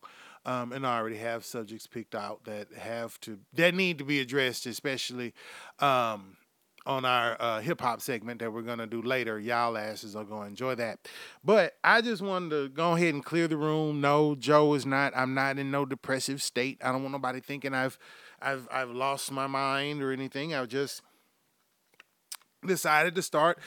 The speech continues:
doing the show without pants for a little while, you know? I, I used to wear pants and stopped wearing pants, and I do every other show. You know, I wear, wear pants one day, wear other pants. I am wearing underwear for those that are concerned,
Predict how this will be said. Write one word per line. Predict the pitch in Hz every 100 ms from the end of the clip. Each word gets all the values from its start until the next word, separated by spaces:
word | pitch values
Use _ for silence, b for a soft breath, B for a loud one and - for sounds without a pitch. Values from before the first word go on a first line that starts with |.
| B B
doing | 269 294
the | 277
show | - 262
without | 247 214 220 -
pants | 208 208 151
for | -
a | 131
little | 131 120
while, | 117 95 92
you | 104
know? | 135 180 214
I, | 165 151
I | 139 143
used | 160 226 -
to |
wear | 151 -
pants | 143 175 185 214 139
and | 123
stopped | 170 175 151
wearing | 170 160
pants, | 156 156 190
and | 160
I | 147
do | 143 175
every | 180 160
other | 165 147
show. | 151 180 196
You | 156
know, | 156
I |
wear, | 143 110 135
wear | 113 101 113 - -
pants | - 110 131
one | 120 135
day, | 117 156
wear | 139
other | 156
pants. | 120 117 110
I |
am | 180 220
wearing | 240 240
underwear | 240 220 196 208
for | 170
those | 170 175
that | 165
are | 170
concerned, | 165 156 170 180 165